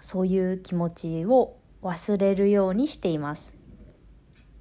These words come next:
アニメを見ていると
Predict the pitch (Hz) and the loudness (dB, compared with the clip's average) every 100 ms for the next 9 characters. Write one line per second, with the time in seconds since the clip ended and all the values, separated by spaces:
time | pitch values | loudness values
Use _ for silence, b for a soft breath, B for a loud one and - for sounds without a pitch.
0 | - - - - - - _ - - _ | -20 -20 -20 -20 -20 -20 _ -20 -20 _
1 | _ - 285 294 226 170 170 185 202 165 | _ -2 2 4 4 2 2 0 -2 -2
2 | 151 156 - 226 147 | -2 -4 0 0 0